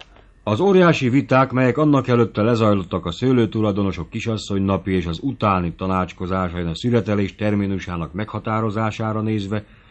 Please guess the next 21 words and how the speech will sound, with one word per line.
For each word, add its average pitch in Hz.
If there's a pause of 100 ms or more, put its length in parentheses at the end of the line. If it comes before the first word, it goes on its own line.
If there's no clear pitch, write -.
(420)
a 190
hatalmas 147
beszédek 120
a 90
darazsak, 123
seregélyek 117
és 98
csatangoló 104
kutyák 117
pusztításairól, 110 (300)
mind 170
a 160
lomtárba 127
került 107
ócskaságok, 98 (260)
mert 110
a 104
tóték 151
rókája, 127
a 87
Hanzi 113